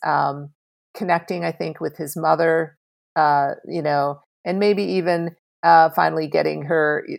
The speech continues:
getting her love that he feels like he, he had wanted and didn't get. So, um, I think there's a lot going on there for him with, with, with the whole moving to L A thing. And I think, I think a lot of us have dreams that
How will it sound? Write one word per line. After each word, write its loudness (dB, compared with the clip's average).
getting 0
her -2
love 4
that -2
he -8
feels -6
like -10
he, -14
he -12
had -8
wanted -4
and -8
didn't -12
get. -4
So, -4
um, 0
I -4
think -8
there's -4
a -2
lot 2
going -6
on -4
there -8
for -10
him -10
with, -18
with, -10
with -14
the -6
whole -4
moving -10
to -12
L -6
A -10
thing. -16
And 0
I 4
think, -2
I 2
think -4
a 6
lot 10
of 6
us -2
have 2
dreams -6
that 0